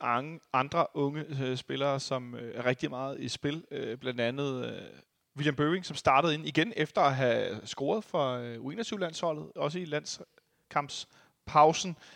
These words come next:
Han spillede venstre midt, øh, foran Victor Christiansen, øh, og så ellers så lignede det faktisk sig selv, får jeg lyst til at sige.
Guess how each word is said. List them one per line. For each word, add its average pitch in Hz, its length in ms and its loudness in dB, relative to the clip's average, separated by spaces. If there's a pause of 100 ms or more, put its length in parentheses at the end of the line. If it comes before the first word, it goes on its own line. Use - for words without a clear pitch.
(120)
Han 165 120 -12
spillede 143 260 2
venstre 147 300 2
midt, 151 240 -2 (100)
øh, 127 360 0
foran 143 360 -2
Victor 135 200 -8
Christiansen, 147 600 -8
øh, 123 420 -6
og 110 140 -6
så 147 100 4
ellers 147 180 2
så 160 100 0
lignede 147 300 -4
det 147 140 -6
faktisk - 500 -2 (400)
sig - 120 -4
selv, - 240 0
får - 80 -4
jeg 165 60 -4
lyst 156 120 -10
til - 80 -10
at 143 60 -6
sige. 160 220 -4